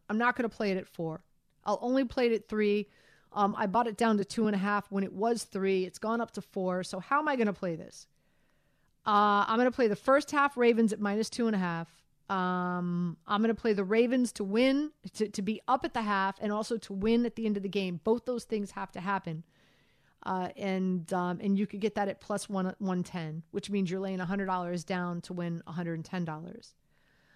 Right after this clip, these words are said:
I do like the over in this matchup. I think a lot of points are gonna be put up here. And I'm also gonna play the Ravens team total over at twenty-three and a half.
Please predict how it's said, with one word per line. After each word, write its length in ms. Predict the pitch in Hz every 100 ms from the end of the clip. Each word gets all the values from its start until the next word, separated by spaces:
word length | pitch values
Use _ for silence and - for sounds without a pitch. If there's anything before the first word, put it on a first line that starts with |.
| _ -
I 120 | 214
do 220 | 202 320
like 180 | 302 -
the 160 | 262 -
over 320 | 254 226 240
in 160 | 214 196
this 160 | -
matchup. 320 | 196 180 175 202
I 100 | 208
think 180 | 240
a 40 | 202
lot 220 | 208 220
of 80 | 220
points 260 | 226 220 214
are 60 |
gonna 160 | 196 190
be 120 | 190
put 200 | - 180
up 160 | 175 -
here. 320 | 160 175 185 _ _ _ _ _ _ _ _ -
And 120 | 208
I'm 120 | 214
also 220 | 220 233
gonna 160 | 226 208
play 180 | 240 208
the 100 | 190
Ravens 460 | 196 202 214 214
team 300 | - 220 208
total 340 | - 208 190 -
over 320 | 220 202 185
at 100 | 180
twenty-three 500 | - 196 185 - 185
and 80 | 165
a 40 | 160
half. 220 | -